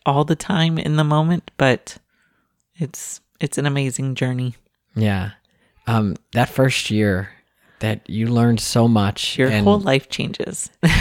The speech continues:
Speaker 2: your whole life changes. And, and I, and I, I think a lot of times we, people, and th-, this will be my final thought, is just, I know the, the things that we joke around about and the things that can be a negative,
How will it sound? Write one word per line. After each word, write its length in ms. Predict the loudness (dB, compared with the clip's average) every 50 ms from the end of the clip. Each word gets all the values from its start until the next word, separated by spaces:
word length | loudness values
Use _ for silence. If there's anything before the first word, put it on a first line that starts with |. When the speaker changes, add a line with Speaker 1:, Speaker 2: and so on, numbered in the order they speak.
| 2 0 0
Speaker 2:
your 80 | 0
whole 580 | 0 0 2 2 2 4 4 4 4 4 4 6
life 260 | 4 4 4 2 0
changes. 420 | -2 0 2 2 4 4 4 2 2
And, 380 | 2 2 4 4 4 2 0 -4 -10 _ _ _ _ _ _ _ _ -4
and 120 | 0 2 2
I, 120 | 2 0 0
and 340 | 0 2 2 4 2 2 0
I, 100 | 0 0
I 180 | 0 0 2 2
think 160 | 4 4 6 6
a 60 | 6
lot 160 | 8 8 6
of 60 | 6
times 220 | 6 4 4 4 4
we, 160 | 4 4 2 0 -6 -12 -8
people, 460 | -4 -4 -2 2 4 4 4 4 4
and 140 | 2 2 2
th-, 140 | 2 2 2
this 180 | 2 0 0 2
will 80 | 2
be 80 | 4 4
my 160 | 4 4 2
final 300 | 2 2 0 0 0 0
thought, 260 | -2 -2 -2 -2 -2
is 140 | -4 -4 -6
just, 440 | -4 -2 -2 -2 -2 -6 -10 -14 -16 _ _ _ _ _ _ _ _ _ _ _ _ _ _ _ _ _ -8 -2
I 100 | 0 2
know 600 | 4 4 6 6 8 8 6 6 4 2 -2 -6 -6
the, 200 | -2 -2 -2 0 0
the 140 | -2 -2 -2
things 380 | 2 2 2 4 4 4 4
that 160 | 4 2 2 2
we 100 | 0 0
joke 300 | 2 2 2 2 2 0
around 320 | 0 2 2 2 2 2
about 480 | 2 2 2 2 2 2 0 0 -2 -2
and 140 | -2 -2 -2
the 80 | -2 -2
things 420 | -2 -2 0 2 2 2 0 0
that 280 | 0 0 0 -2 -4 _ _ _ _ _ -6
can 180 | -4 -2 0
be 140 | 2 2 2
a 60 | 2
negative, 760 | 2 2 0 -2 -2 -2 -2 -2 -2 -4 -4 -6 -10 -14 -20